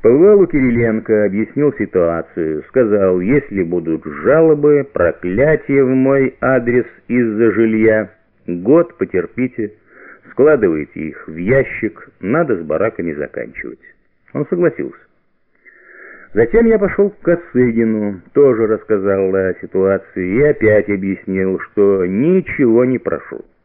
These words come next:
Ни стройматериалов дополнительных, ни мощностей, просто нужна моральная поддержка. Алексей Николаевич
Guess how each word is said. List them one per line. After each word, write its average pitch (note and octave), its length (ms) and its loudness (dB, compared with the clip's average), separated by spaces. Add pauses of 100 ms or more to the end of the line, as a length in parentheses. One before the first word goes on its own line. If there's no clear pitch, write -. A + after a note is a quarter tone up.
(580)
Ни C3 200 0
стройматериалов F2 1040 0
дополнительных, D#2 720 -6
ни A#2 120 2
мощностей, G#2 1040 0
просто D3+ 600 2
нужна G#2+ 420 -2
моральная F#2+ 540 -2
поддержка. - 640 -10 (1160)
Алексей B2 340 2
Николаевич F#3+ 500 4